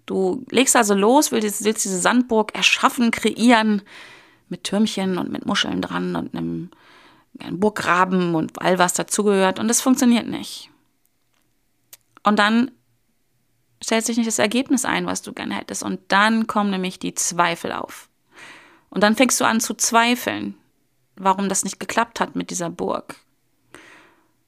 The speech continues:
Und natürlich kannst du da nicht feststellen, an welchen Faktoren es lag. Und die, ja, dann die einzige Möglichkeit möglicherweise, die du als Kind hattest, ist, an dir zu zweifeln. Das ist das, was du kennst, was du erfassen kannst. Das liegt an dir,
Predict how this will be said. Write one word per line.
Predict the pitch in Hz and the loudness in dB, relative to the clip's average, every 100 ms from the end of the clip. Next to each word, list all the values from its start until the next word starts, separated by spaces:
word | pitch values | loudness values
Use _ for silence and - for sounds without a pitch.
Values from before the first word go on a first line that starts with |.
| _ - | _ 2
Und | 208 202 - - - _ _ _ _ _ _ _ _ - | 2 2 0 -2 -6 _ _ _ _ _ _ _ _ -6
natürlich | 214 214 311 - | -4 2 2 2
kannst | - 240 220 | 0 0 0
du | |
da | 208 202 | 0 0
nicht | 202 | 0
feststellen, | 226 240 - 208 202 202 196 - _ _ - | -2 0 0 2 2 0 -2 -6 _ _ -4
an | 202 | 0
welchen | 196 214 208 | 2 2 -2
Faktoren | - 208 - 220 214 | -4 -6 -2 2 2
es | 202 262 | 0 2
lag. | 262 175 - - | 2 2 -2 -10
Und | 190 185 185 | -4 -4 -4
die, | 180 180 180 _ _ _ _ _ - | -6 -6 -8 _ _ _ _ _ -4
ja, | 196 196 | -2 2
dann | 214 233 220 - | 2 4 2 -2
die | - 226 240 311 | -4 -2 0 0
einzige | 359 381 240 | 2 2 4
Möglichkeit | 226 277 330 269 - 214 | 6 4 2 -2 2 0
möglicherweise, | 214 214 214 208 202 202 | 0 -2 -2 0 -2 -2
die | 196 | 0
du | 214 | 2
als | 208 - | 2 0
Kind | 311 320 - | 2 2 2
hattest, | 320 - 208 - | -2 0 -2 0
ist, | 233 233 - _ _ _ _ - | 0 0 -4 _ _ _ _ -2
an | 226 240 | 0 2
dir | 311 359 | 2 0
zu | - | -2
zweifeln. | - - - - - | -4 -6 -8 -10 -6
Das | 208 233 | -2 0
ist | 233 | 2
das, | 247 254 247 | 2 2 -2
was | - | -4
du | 226 | -4
kennst, | - 320 247 - | 2 4 4 0
was | 214 - | -2 -2
du | |
erfassen | 226 - 247 262 | -4 0 -2 0
kannst. | 233 - - - | -4 -6 -8 -4
Das | - | 0
liegt | 247 262 | 2 6
an | 254 | 8
dir, | 277 294 196 | 8 6 4